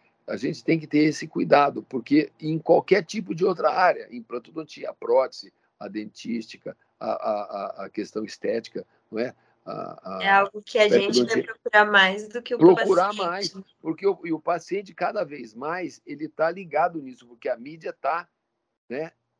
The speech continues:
Speaker 1: sempre falando do sono. Volta e meia tem matéria em, em, em redes de televisão,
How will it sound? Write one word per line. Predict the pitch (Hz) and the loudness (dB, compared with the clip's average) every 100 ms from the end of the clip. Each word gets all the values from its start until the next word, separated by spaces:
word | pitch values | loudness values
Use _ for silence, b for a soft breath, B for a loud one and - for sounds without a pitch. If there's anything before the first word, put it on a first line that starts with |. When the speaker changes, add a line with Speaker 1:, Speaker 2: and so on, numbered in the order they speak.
| _ | _
Speaker 1:
sempre | - - 208 208 | -6 0 0 0
falando | 135 131 131 | -8 -8 -8
do | 117 | -12
sono. | - 101 95 98 | -14 -14 -12 -4
Volta | 92 165 165 | 4 4 4
e | 135 | -2
meia | 151 151 | -2 0
tem | 139 | -2
matéria | 120 107 120 139 | -4 -4 -2 -2
em, | 113 101 | -4 -12
em, | 76 101 87 95 | -16 -16 -12 -12
em | |
redes | 87 107 101 | -2 -2 -2
de | 98 | -10
televisão, | 101 135 165 151 117 135 127 | -6 -2 0 2 2 2 0